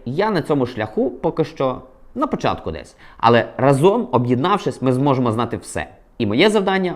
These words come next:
вам це все передати. Та не дати тим українцям, які,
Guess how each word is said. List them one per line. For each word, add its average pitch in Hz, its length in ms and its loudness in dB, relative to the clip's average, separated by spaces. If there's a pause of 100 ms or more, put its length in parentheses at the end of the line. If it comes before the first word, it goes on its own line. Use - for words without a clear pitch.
вам 127 220 2
це 123 80 -2
все 117 180 -6
передати. 95 600 -4
Та 202 120 4
не 208 100 2
дати 92 380 2
тим 104 160 -4
українцям, 180 640 -4 (100)
які, 180 280 -2